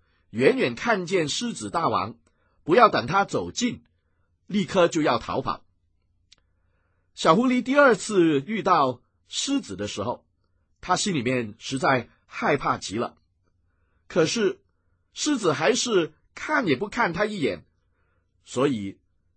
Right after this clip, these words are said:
小狐狸感觉上比上一次好多了。他第三次遇见狮子的时候，小狐狸发现其实狮子还蛮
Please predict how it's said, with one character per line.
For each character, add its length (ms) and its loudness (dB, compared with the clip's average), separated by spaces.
小 300 -4
狐 120 0
狸 380 2
感 260 0
觉 180 -2
上 240 0
比 160 -4
上 260 -4
一 80 -2
次 360 -4
好 380 -12
多 240 2
了。 160 -2
他 160 -4
第 120 -4
三 280 2
次 200 -4
遇 220 -6
见 220 0
狮 220 -4
子 140 -10
的 120 -4
时 120 -6
候， 280 -4
小 260 -6
狐 140 -2
狸 140 -2
发 160 -6
现 320 -6
其 300 -6
实 340 -4
狮 320 -4
子 220 -2
还 220 0
蛮 420 -4